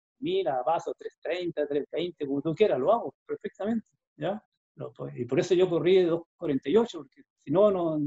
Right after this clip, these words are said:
si no, si no, no hago eso, no puedo, es imposible que pueda correr, ¿cierto? ¿Ya? Entonces, por eso me mantengo bien.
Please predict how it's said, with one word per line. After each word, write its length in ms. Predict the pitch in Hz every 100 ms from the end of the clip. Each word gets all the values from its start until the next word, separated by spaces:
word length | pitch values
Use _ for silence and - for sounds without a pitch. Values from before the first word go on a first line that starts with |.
| 143
si 140 | -
no, 340 | 147 143 143
si 160 | 135 151
no, 300 | 143 139 135
no 200 | 135 147
hago 320 | 202 - 208
eso, 180 | 214 214
no 180 | 190 180
puedo, 300 | 214 220 220
es 100 | 202 _
imposible 580 | 196 190 190 233 240 233
que 140 | 226
pueda 220 | - 240
correr, 260 | 233 226 233
¿cierto? 340 | 226 220 - 226 _ _ _
¿Ya? 80 | 208 _ _ _ _
Entonces, 220 | - 185
por 100 | 185
eso 120 | 202
me 60 | 233
mantengo 360 | 226 240 220
bien. 260 | 208 214 -